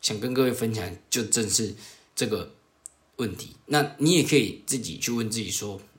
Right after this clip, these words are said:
如果跟以前的自己请教的话，你会想要从以前的自己学到什么东西？每个人的答案不一样，但是相信你问的这个问题，对你的训练上，对你的生活上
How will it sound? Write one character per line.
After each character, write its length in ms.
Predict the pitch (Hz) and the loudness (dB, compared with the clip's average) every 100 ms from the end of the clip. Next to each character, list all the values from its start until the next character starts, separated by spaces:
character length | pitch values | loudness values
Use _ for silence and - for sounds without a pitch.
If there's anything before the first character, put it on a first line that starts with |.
| - | -16
如 160 | 104 131 | -2 -2
果 320 | 135 107 90 - - _ - | 0 -4 -6 -16 -20 _ -6
跟 320 | 113 107 104 - _ _ - | -4 -4 -10 -20 _ _ -6
以 100 | 104 | 0
前 220 | 110 107 | 2 2
的 80 | 113 | 2
自 140 | 135 | 0
己 180 | 117 - - - - - - - | 0 -6 -16 -20 -20 -20 -20 -10
请 180 | - 95 | -8 -4
教 160 | 104 104 | -2 -2
的 80 | |
话， 220 | 92 101 95 - - - | -4 -8 -10 -18 -20 -20
你 180 | - 101 | -8 0
会 100 | 127 | 4
想 260 | 113 90 95 | 6 4 0
要 300 | 98 92 - - _ _ | -2 -2 -8 -20 _ _
从 280 | - 95 85 - | -12 -12 -14 -12
以 80 | |
前 180 | 110 98 | -8 -8
的 80 | 92 | -4
自 160 | 90 107 | -2 -2
己 100 | 85 | -2
学 200 | - 87 | -2 0
到 100 | 92 | -2
什 100 | 87 | -4
么 80 | |
东 140 | 78 87 | -8 -6
西？ 220 | - - - - - - - - _ _ _ | -6 -6 -16 -18 -20 -20 -20 -20 _ _ _
每 140 | 104 | -6
个 80 | 104 | -2
人 100 | 110 | -2
的 60 | 113 | 2
答 100 | 113 | 2
案 160 | 131 | 4
不 140 | 131 110 | 2 0
一 60 | |
样， 180 | 104 98 - - - - _ _ _ | -2 -6 -14 -20 -20 -20 _ _ _
但 140 | 110 | -4
是 300 | 107 113 101 - _ _ _ | 0 0 -2 -10 _ _ _
相 240 | - 135 | -2 0
信 320 | 131 135 90 - _ _ | 2 2 -2 -12 _ _
你 80 | 104 | -6
问 160 | 113 | -4
的 60 | 104 | -2
这 80 | 104 | -2
个 40 | |
问 220 | 110 98 | -2 -4
题， 180 | 90 - - _ _ - - _ | -10 -14 -20 _ _ -20 -20 _
对 160 | - 113 | -2 -2
你 140 | 98 | -2
的 80 | 101 | -2
训 240 | - 127 | 0 2
练 140 | 117 104 | 2 0
上， 220 | 104 95 | -4 -6
对 120 | 101 104 | -6 -6
你 60 | |
的 60 | 95 | -2
生 200 | 98 95 | -4 -4
活 80 | 104 | -6
上 200 | 95 | -6